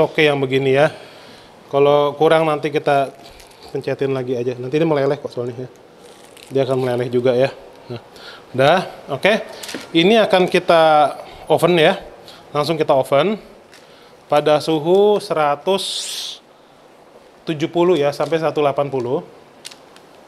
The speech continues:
Ya. Ini udah preheat ya, udah dipanasin.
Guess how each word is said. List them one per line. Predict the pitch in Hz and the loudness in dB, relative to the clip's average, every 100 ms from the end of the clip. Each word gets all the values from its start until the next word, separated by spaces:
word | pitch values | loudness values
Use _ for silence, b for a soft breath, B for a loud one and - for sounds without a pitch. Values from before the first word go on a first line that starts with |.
| - - - - - - - - - - - - - - - - - - | -20 -20 -20 -20 -20 -20 -20 -20 -20 -20 -20 -16 -16 -16 -20 -20 -20 -10
Ya. | 127 151 - - - - - - - - - - - - - - - | -6 -6 -8 -20 -20 -20 -20 -20 -20 -20 -20 -20 -20 -20 -20 -20 -2
Ini | 147 180 | 4 4
udah | 170 | 4
preheat | 160 160 175 | 2 2 2
ya, | 151 | 4
udah | 151 123 | 2 2
dipanasin. | 131 123 123 - 147 | 0 0 -2 0 0